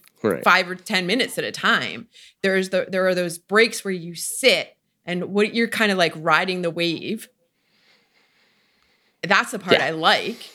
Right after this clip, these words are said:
Speaker 2: So I will go through the breathing part to get to that <laughs> part. <laughs> But I think, I think that is,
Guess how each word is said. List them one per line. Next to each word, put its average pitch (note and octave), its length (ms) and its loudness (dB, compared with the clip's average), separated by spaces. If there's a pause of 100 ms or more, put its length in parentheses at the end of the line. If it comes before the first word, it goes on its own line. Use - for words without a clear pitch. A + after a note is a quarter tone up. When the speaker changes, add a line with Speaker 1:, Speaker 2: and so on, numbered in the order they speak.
(460)
Speaker 2:
So G3+ 220 2
I F#3 120 8
will G3 120 2
go A3 220 6
through A#3 260 -2
the G#3+ 100 4
breathing A3+ 440 2
part E3+ 340 0
to A#3+ 80 2
get C4 320 6
to F#3+ 100 -4
that G3+ 280 2
<laughs> - 260 -12
part. - 460 0
<laughs> D#5+ 1300 4 (1120)
But C4+ 500 2
I C4 120 6
think, D#4+ 500 -2 (340)
I B3 120 4
think C4 400 -2
that C4 320 6
is, A3+ 280 -2